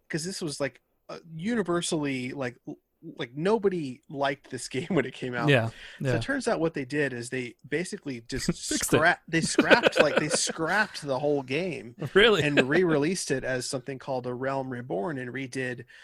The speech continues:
Speaker 1: like, a lot of the U I and character animations and music and, uh, a lot of the systems. They basically rebuilt the entire game and released it as A Realm Reborn.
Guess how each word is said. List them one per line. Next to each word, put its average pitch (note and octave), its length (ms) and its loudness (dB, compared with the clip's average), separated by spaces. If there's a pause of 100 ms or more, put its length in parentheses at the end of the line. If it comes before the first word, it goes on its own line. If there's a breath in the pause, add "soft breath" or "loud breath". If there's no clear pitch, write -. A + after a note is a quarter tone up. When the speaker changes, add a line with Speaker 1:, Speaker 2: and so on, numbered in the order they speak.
(220 loud breath)
Speaker 1:
like, B2 220 -6
a B2 80 -6
lot B2+ 200 -4
of G#2+ 80 -14
the G#2+ 80 -10
U G#2+ 260 -10
I F3 280 -6
and B2+ 220 -10
character E3 360 -6
animations C#3 600 -6
and A#2 220 -12
music E3 460 -4
and, A2 280 -12 (540 soft breath)
uh, A#2+ 160 -4
a - 40 -6
lot C#3 260 -2
of B2 60 -8
the A#2+ 100 -10
systems. F#3 480 -6
They F3+ 80 2
basically F#3 420 -2
rebuilt C3+ 760 -6
the B2+ 180 -12
entire A#2 460 -6
game F#2 380 -18 (560 soft breath)
and B2+ 180 -8
released B2+ 320 -4
it B2+ 60 -4
as A2+ 180 -4
A A2+ 80 -8
Realm A2+ 320 -8
Reborn. B2 420 -12